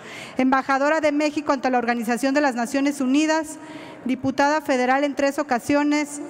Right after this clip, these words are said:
senadora de la República en tres ocasiones. Es hoy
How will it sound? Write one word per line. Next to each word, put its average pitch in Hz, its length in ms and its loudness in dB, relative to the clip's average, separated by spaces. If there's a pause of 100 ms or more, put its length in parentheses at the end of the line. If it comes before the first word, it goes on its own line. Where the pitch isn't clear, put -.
senadora 262 540 0
de 285 80 2
la 247 140 2
República 285 580 0
en 240 120 -4
tres 269 440 -2
ocasiones. 285 800 0 (1040)
Es 311 280 4
hoy 349 220 4